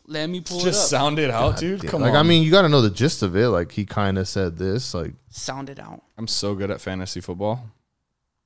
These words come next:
Speaker 2: I'm in the playoffs in a league that I didn't even know I was in the playoffs. Like, I forgot about the league and I still made the playoffs.
Speaker 3: Yeah, you and Brian had collusion.
Speaker 2: No, different league.
Speaker 3: Oh.
Speaker 2: I'm in the playoffs in two leagues.
Speaker 3: Yeah, this one you guys had collusion.
Speaker 2: How do we collude?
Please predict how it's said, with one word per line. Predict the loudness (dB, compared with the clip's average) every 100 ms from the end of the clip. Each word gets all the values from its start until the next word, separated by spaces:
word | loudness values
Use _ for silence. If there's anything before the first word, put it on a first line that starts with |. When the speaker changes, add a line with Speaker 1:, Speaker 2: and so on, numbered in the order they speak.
| _ _ _ _
Speaker 2:
I'm | -8 -6
in | -6
the |
playoffs | -6 -4 -2 -4 -6
in | -8 -10 _ _ _ _ _ _ _
a | -8
league | -6 -6 -6
that | -6 -6
I |
didn't | -6 -6 -6
even | -6
know | -6 -6
I | -6
was | -8
in | -10 -12
the |
playoffs. | -12 -12 -12 -14
Like, | -12
I |
forgot | -10 -6 -6
about | -6 -8
the |
league | -6 -6
and | -8
I | -10
still | -10
made | -10 -10
the |
playoffs. | -12 -14 -16 -12
Speaker 3:
Yeah, | -8
you | -2 -2
and | -2
Brian | -2 -4 -6
had | -8
collusion. | -10 -6 -6 -6 -10 -12 _
Speaker 2:
No, | -4 -4
different | -4 -6 -8
league. | -10 -16 _ _ _ _ _
Speaker 3:
Oh. | -20 _ _ _
Speaker 2:
I'm | -6 -4
in |
the | -2
playoffs | -2 -2 -6
in |
two | -6 -4
leagues. | -4 -8 -14 _ _ _
Speaker 3:
Yeah, | -14 -14 -14 _ _
this | -16 -14
one | -10 -10
you | -10
guys | -10
had | -16 -16
collusion. | -12 -10 -8 -12 -14
Speaker 2:
How | -4 0
do | 0
we | -2
collude? | -6 -6 -6